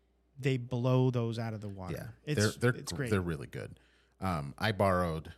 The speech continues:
Speaker 2: so for that first weekend of weddings, I, uh, shout out to our friend Jelly. I borrowed her thirty-five one eight. And so my kit was the thirty-five, and then I had the fifty.
Speaker 1: Mm-hmm.
Speaker 2: The, or, oh, it's not on anymore. Oh, it's right here.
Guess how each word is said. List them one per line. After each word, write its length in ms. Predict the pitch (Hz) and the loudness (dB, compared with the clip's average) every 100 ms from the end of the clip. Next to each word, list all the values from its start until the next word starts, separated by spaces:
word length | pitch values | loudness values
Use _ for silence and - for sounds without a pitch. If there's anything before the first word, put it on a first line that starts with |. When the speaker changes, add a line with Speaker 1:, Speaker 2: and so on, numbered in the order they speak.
| - | -8
Speaker 2:
so 180 | - 101 | -2 0
for 160 | 104 | 2
that 220 | 98 - | 0 0
first 260 | - 107 - | 0 0 0
weekend 240 | 98 92 | -4 -2
of 80 | 87 | -2
weddings, 340 | 85 82 78 76 | -2 -2 -4 -4
I, 140 | 82 - - | -6 -8 -12
uh, 80 | - - | -12 -10
shout 260 | - 101 85 | -4 -2 -2
out 80 | 80 | -2
to 80 | 92 | -6
our 60 | 85 | -6
friend 240 | 80 76 | -8 -8
Jelly. 360 | 90 78 69 - _ _ _ - | -8 -6 -8 -14 _ _ _ -8
I 80 | 87 | -2
borrowed 300 | 87 85 - | 0 -2 -4
her 160 | 85 | -8
thirty-five 720 | - 90 78 78 85 82 71 90 | -6 -6 -6 -6 -2 -2 -4 -8
one 200 | 80 69 | -10 -10
eight. 220 | 64 - _ _ _ - | -12 -16 _ _ _ -12
And 160 | 85 | -8
so 140 | - 90 | -6 -4
my 160 | 80 | -4
kit 340 | - - 98 - | -6 -4 -4 -4
was 220 | 82 - | -8 -8
the 80 | - | -10
thirty-five, 720 | - 98 90 98 78 76 - - | -4 -2 -2 -2 -2 -4 -10 -12
and 140 | 82 | -8
then 80 | 80 | -6
I 60 | |
had 160 | 80 73 | -6 -8
the 60 | - | -8
fifty. 500 | - - - 90 113 _ _ 135 | -6 -6 -6 -8 -8 _ _ -8
Speaker 1:
Mm-hmm. 200 | 113 - | -4 -2
Speaker 2:
The, 140 | 90 - - | -2 -4 -10
or, 200 | 85 80 _ _ _ _ - | -10 -10 _ _ _ _ -8
oh, 160 | 78 | -6
it's 140 | - 90 | -6 -10
not 120 | 73 | -12
on 140 | 69 | -14
anymore. 320 | 65 69 55 - _ _ _ - | -14 -16 -16 -20 _ _ _ 2
Oh, 160 | 208 - | 2 2
it's 160 | - | -8
right 100 | 120 | -8
here. 140 | 117 | -8